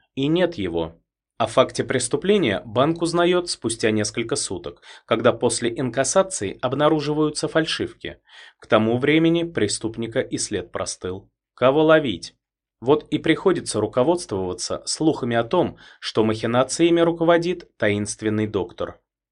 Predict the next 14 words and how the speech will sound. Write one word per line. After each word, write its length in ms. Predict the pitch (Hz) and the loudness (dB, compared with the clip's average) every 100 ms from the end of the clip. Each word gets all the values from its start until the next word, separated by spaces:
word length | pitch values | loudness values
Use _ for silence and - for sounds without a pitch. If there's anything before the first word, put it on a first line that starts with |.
| _ | _
Кто 240 | - - | -6 -2
он 120 | 104 | -2
такой? 600 | 104 117 117 131 76 71 _ _ _ | -2 -4 -2 -2 -2 -8 _ _ _
Поди 300 | - 101 127 | -2 -2 0
разберись. 760 | 131 85 85 90 87 85 - - _ _ _ _ _ _ | -2 -4 -8 -6 -6 -6 -10 -14 _ _ _ _ _ _
Проверены 680 | - 104 120 135 151 156 165 - | 0 2 6 6 6 4 0 -2
сотни 380 | - 110 - | 0 0 0
врачей 720 | 107 110 107 - 151 90 - - | 0 0 0 2 2 0 -8 -10
и 60 | |
десятки 480 | 117 110 135 127 - | -8 -4 -2 -2 0
учёных 580 | 117 113 180 143 95 - | -2 0 -2 -2 -4 -8
с 120 | 117 | -8
докторской 540 | 110 151 - 165 - 165 | -2 -2 0 -4 -2 -4
степенью. 640 | - - - 80 78 78 | -2 -6 -6 -10 -10 -12